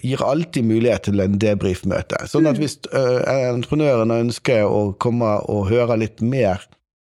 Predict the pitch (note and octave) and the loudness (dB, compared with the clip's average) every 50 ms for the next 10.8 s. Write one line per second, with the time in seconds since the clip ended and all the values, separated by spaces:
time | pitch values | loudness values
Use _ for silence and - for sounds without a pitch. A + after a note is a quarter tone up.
0 | _ _ _ _ _ _ _ _ _ _ _ - B2+ C3+ F3+ A3+ G3 D#3 E3+ G3+ | _ _ _ _ _ _ _ _ _ _ _ -6 -2 0 2 2 2 2 2 0
1 | A3 - - D3 D3 - - F#3+ E3 C3 C3+ A2 C3 D3 D#3 D3+ D3 B2 - B2+ | -2 -4 -2 -2 -2 0 0 0 2 2 0 0 2 2 2 2 0 0 0 0
2 | B2 A2 - - C#3+ C#3 B2+ G#2+ G2 G2 F#2 F2 - - F#3+ G#3+ G#3+ F3+ - - | 0 0 -2 -2 0 2 2 2 2 2 0 -2 -2 -2 -2 0 0 -2 -4 -4
3 | - E3+ F3+ F3+ F#3 G3+ F3 B2 G#2+ - - G#2+ G#2 G2+ - - G#2 - G2 F#2+ | -2 -2 0 0 2 2 2 0 0 -2 0 0 0 0 0 -2 0 0 0 0
4 | - F#2+ F#2 F2+ - F#2+ G2 G2 - _ - - - - - - - - - _ | 0 -2 -2 -2 0 -2 -2 -2 -4 _ -20 -20 -20 -20 -20 -20 -20 -20 -16 _
5 | - C#3+ F#3+ G3+ G3+ G3+ D3 C3+ B2+ B2 C3+ A#2 - - - - B2+ A#2+ A2 - | -2 -2 0 0 0 0 0 0 0 0 0 -2 -4 -8 -6 -4 -4 -4 -2 -2
6 | - A#2+ D3 C#3+ - - - - A#2+ A#2 A2+ A2+ A2+ A2 G#2+ G#2+ A2 G#2+ G2+ - | -2 -2 -2 -2 -6 -6 -4 -2 0 2 2 2 2 2 2 2 2 0 0 2
7 | - C#3+ D3+ C#3+ B2+ - - D3+ C#3+ C3 C3 D3 D#3 C3+ A2 - A2 G2 F2+ G2+ | 2 2 2 0 0 0 -2 -2 -2 0 -2 -2 -2 -2 -2 -2 -2 0 0 0
8 | G2+ A#2+ A#2+ A#2 G#2 G2+ G2 - - B2 A2+ G#2 G#2 G2 G2 - - G#2 G2+ G2 | 0 2 2 2 2 0 -2 -2 -2 -2 0 0 0 0 -2 -2 -4 -2 -2 0
9 | G2 G2 G2 A#2 C3+ A#2 G2+ G2 G2 G2 G#2+ C3 F3+ G3 - - - - D4 C#4 | 0 0 0 -2 -2 -2 0 -2 0 0 0 0 0 -2 -4 -6 -4 0 2 2
10 | C4 A#3 F#3 E3 B2+ A#2 A2 G#2+ A2 A2+ A#2+ A#2 A#2+ A2 G#2 - | 2 2 0 0 0 0 0 2 2 0 0 0 0 -2 -2 -4